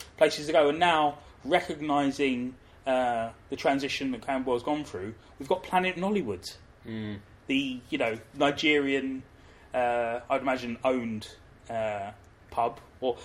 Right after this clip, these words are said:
Speaker 1: well,
Speaker 2: Yeah.
Speaker 1: a club more than anything, it looks like, isn't it?
Speaker 2: It looks like. I've, no, I've only been in there once when it was, I think it was called the Red Star briefly.
Speaker 1: Yeah, yeah. Which, and I think was owned by the same people as the Dog Star in Brixton.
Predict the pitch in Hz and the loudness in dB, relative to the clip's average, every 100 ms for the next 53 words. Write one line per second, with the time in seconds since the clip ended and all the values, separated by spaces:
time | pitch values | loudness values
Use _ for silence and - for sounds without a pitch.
0 | - - - - 175 226 - 104 110 156 | 0 2 2 6 8 8 6 -6 -2 -2
1 | 143 113 98 104 104 131 160 208 151 - | -2 -6 -14 -14 -6 -4 -4 -6 -6 -6
2 | 147 190 196 - 113 98 123 147 156 156 | -2 0 0 0 0 2 0 2 2 4
3 | 185 190 185 160 147 135 127 123 147 104 | 4 4 2 2 0 0 0 2 2 0
4 | 90 - - - 110 120 113 110 113 - | -4 -12 -12 -8 -2 0 -2 -4 -6 -6
5 | 113 196 185 180 175 185 170 156 175 175 | -10 -12 -10 -12 -4 -4 -4 -4 -4 -4
6 | - 190 127 - 92 - 92 139 135 98 | -2 2 2 0 -6 -8 4 8 8 6
7 | - 139 113 107 185 185 180 180 208 180 | 0 0 0 6 6 6 8 8 8 4
8 | 185 180 170 180 170 175 175 135 170 160 | 4 4 0 0 -4 -6 -6 -2 0 0
9 | - 165 156 - - - | 0 -2 -2 -8 -10 -12